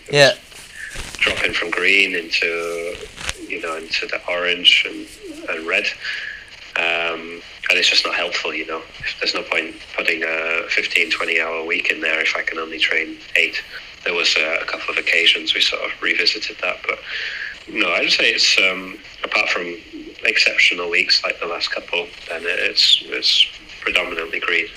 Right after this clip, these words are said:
Speaker 1: It's, I'm quite sort of, um, it motivates me, you know, and I think that's the same for most people in the club, having the training plan and following it and,
Speaker 2: Yeah.
Speaker 1: and seeing the boxes ticked off in green, you know, it's sort of, uh, and then you see one goes red and it's like,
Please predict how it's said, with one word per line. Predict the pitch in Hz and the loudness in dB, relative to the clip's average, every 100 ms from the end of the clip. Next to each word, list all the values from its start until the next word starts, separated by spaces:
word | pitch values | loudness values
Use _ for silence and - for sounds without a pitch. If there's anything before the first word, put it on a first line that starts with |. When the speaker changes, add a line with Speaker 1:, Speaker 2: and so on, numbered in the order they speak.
| - - | -12 -10
Speaker 1:
It's, | - - - - - - | -4 -2 -2 -2 -4 -2
I'm | 110 104 | 0 0
quite | 98 92 - | 0 2 4
sort | 98 95 | 4 4
of, | - - | 0 0
um, | 87 82 - - - | 0 0 -10 -8 0
it | 107 | 2
motivates | 107 107 90 87 82 - - | 4 2 4 4 4 2 0
me, | 82 82 | -2 -4
you | |
know, | 85 85 92 | -2 -2 -2
and | 87 | -2
I | 85 | -2
think | - 80 | -2 -4
that's | - - | -4 -2
the | - | 0
same | 90 85 | 0 -2
for | - | -4
most | 85 85 - | -6 -4 -6
people | - 87 | -8 -8
in | 82 | -8
the | 80 | -8
club, | - - - - - - - | -8 -8 -12 -18 -18 -12 -4
having | - - - | 0 0 2
the | |
training | - - - - | 2 2 -2 -6
plan | 87 80 | -6 -6
and | 80 | -8
following | - 85 82 82 - | -4 -4 -2 -4 -4
it | - | -6
and, | - - | -10 -12
Speaker 2:
Yeah. | 151 143 131 - - - | -2 4 6 4 -2 -2
Speaker 1:
and | - | 2
seeing | 95 90 | 2 2
the | 87 | -2
boxes | 92 90 - - | -4 0 2 2
ticked | - - - | 2 -2 -2
off | - - | -2 -4
in | |
green, | 90 90 87 87 | -2 0 0 -2
you | 82 | -6
know, | 85 | -6
it's | - - - | 2 4 4
sort | - | 2
of, | - - | -4 -2
uh, | 85 | 0
and | 147 135 | 0 0
then | - | 2
you | 90 | 4
see | - 95 | 4 4
one | 92 90 | 2 -2
goes | 85 90 - | -2 0 2
red | 90 87 - | 2 0 -6
and | |
it's | - | -6
like, | - | -4